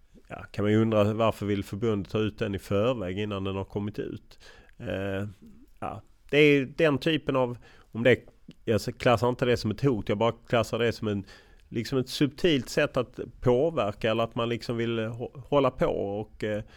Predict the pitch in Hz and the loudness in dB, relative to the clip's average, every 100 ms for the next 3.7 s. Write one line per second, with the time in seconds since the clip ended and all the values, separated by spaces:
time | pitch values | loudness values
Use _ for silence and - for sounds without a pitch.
0 | - - - - 175 170 170 175 156 147 | -20 -20 -20 0 4 4 4 2 2 4
1 | 175 139 98 110 110 110 113 - 107 - | 2 0 -2 0 0 -2 -4 -8 -12 -10
2 | 98 - 131 139 - 113 127 107 117 117 | -10 -4 -2 -2 -6 -4 -4 -2 -2 -2
3 | 113 113 127 104 - - - | -4 -4 -4 -4 -10 -18 -20